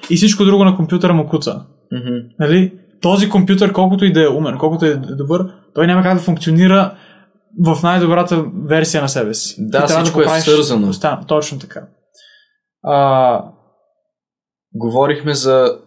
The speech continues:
Speaker 2: захарните изделия. Аз
Speaker 1: Да.
Speaker 2: мога да дам пример със себе си, защото преди няколко години бях доста, така да се каже, направо пристрастен към,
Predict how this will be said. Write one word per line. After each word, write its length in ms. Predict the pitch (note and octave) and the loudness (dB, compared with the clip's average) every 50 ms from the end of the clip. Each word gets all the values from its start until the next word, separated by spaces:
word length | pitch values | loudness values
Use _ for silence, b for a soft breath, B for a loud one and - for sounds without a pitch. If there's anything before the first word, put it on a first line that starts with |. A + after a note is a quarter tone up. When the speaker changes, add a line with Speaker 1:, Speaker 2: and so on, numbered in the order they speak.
| _ _ _ _ | _ _ _ _
Speaker 2:
захарните 640 | B2 - - - C3+ C3+ D#3+ C#3+ C3+ C3 C3 - A#2 | -4 0 0 0 0 0 -2 -2 -2 -4 -2 -2 -2
изделия. 640 | A2 G#2 F#2+ F#2+ G#2+ A2+ A2+ G#2+ G#2+ A2 C3+ D3+ D#3 B B B B B B B B | -2 0 -2 2 2 4 4 4 2 0 -2 -4 -8 B B B B B B B B
Аз 220 | - C3+ D3 C#3 | -2 -2 0 0
Speaker 1:
Да. 60 | D3+ | 2
Speaker 2:
мога 140 | D3+ D3+ D3+ | 2 2 2
да 120 | C#3+ C3+ A#2+ | 2 0 0
дам 220 | C#3 C3+ C3 C3 | 0 0 0 0
пример 240 | C#3+ C#3 C#3 C#3 C3+ | -2 -2 -2 -2 -2
със 240 | C3+ - A#2+ A2 - | -4 -4 -4 -4 0
себе 260 | - B2 B2 A#2 A#2 | 2 2 2 2 0
си, 140 | A2 - B2 | -2 -4 -6
защото 720 | A#2+ A#2+ A2+ - - A#2+ A2+ - B2+ A#2+ A#2 A2+ A2+ A2 B B B B B _ | -6 -6 -6 0 0 0 0 0 -2 -2 0 0 -2 -4 B B B B B _
преди 220 | - A#2+ A#2+ A2+ A#2+ | -2 -2 0 0 2
няколко 400 | B2 B2+ C3+ - C3 B2 - A#2+ | 0 0 0 -2 -6 -6 -6 -6
години 400 | A#2 A2+ A2 B2 B2+ C3 B2 A2+ | -4 -4 -2 -2 -2 -2 -2 0
бях 340 | A#2 A#2+ A#2+ A#2 - - - - | 0 0 0 -2 -4 -10 -14 -6
доста, 640 | A2+ A#2 A#2+ A#2+ A#2+ - - B2 A#2 A#2 A2+ A2 - b b b b b _ _ - | -2 0 0 0 0 0 0 0 2 2 0 -2 -4 b b b b b _ _ -16
така 220 | - - B2 B2 | -4 0 0 2
да 80 | B2 A#2+ | 2 0
се 80 | - | 0
каже, 160 | - B2+ C3 | 0 0 2
направо 320 | B2 A#2+ A#2 C3+ C#3 D3 C#3+ | 2 0 0 0 -2 0 -2
пристрастен 800 | - B2 A#2 - - A#2 G#2+ G2 - - - C3 C3 B2 A2 G#2+ - - - | -2 -4 -4 -4 -4 -4 -4 -4 -4 -2 -2 0 0 -2 -4 -6 -10 -16 -6
към, 400 | - A#2 A2+ A2+ A2 A2+ A2 G#2 | -4 -2 0 0 0 0 -2 -2